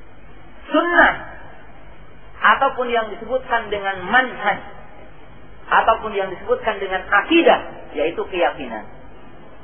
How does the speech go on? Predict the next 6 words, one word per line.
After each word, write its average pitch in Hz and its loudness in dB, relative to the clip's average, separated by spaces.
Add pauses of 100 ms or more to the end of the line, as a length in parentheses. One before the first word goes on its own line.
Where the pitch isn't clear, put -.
(1300)
Maka 262 6 (100)
kata 254 4 (140)
Rasul, 320 2 (1400)
umat 277 6
ini 349 0
akan 294 6